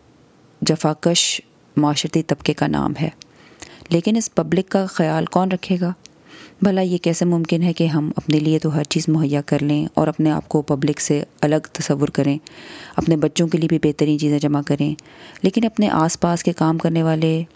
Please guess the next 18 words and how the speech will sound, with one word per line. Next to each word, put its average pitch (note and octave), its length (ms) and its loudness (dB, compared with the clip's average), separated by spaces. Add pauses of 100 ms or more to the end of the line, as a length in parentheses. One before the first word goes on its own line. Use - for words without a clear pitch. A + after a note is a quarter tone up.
(140)
ہمارا D3+ 240 2
خیال D3+ 320 0
رکھنے D#3+ 240 0
والے، D3+ 200 0
ہم D3+ 60 -2
سے D#3 120 -2
تعلق D3 320 0
رکھنے D3+ 240 0
والے، D3+ 320 0 (600)
ان G3 180 2
کے F#3 120 0
بارے E3 220 2
میں E3 200 2
ہم D3 220 2
بالکل C3+ 280 0
بھی D3+ 120 0
نہ D3+ 160 0
سوچیں؟ D3+ 400 0